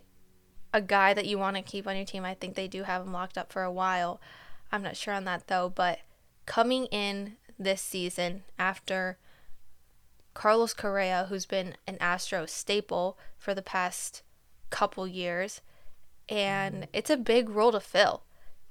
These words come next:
Speaker 1: So him coming in and just being so dominant the whole entire season, he deserves it. He deserves it. I think Jeremy Pena is gonna be such a great player in the future. He is now, but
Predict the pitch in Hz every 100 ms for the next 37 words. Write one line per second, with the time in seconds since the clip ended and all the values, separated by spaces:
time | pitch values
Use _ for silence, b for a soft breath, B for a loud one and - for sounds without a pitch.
0 | - - - 202 196 190 185 202 220 262
1 | 254 262 269 226 208 208 - 190 185 196
2 | b b b - 202 190 - - - _
3 | 190 202 214 214 - - 220 214 196 190
4 | 190 185 190 196 190 190 180 180 - 185
5 | 190 180 180 b b _ - - - _
6 | - 262 233 - 139 - 117 - 190 180
7 | 127 - 208 - 190 185 196 185 190 185
8 | 180 180 180 175 180 b b b - 190
9 | 190 185 170 185 185 - - - 180 170
10 | - - 208 185 180 - - 175 175 170
11 | 185 180 - 190 - 190 185 185 175 180
12 | 180 180 165 170 165 170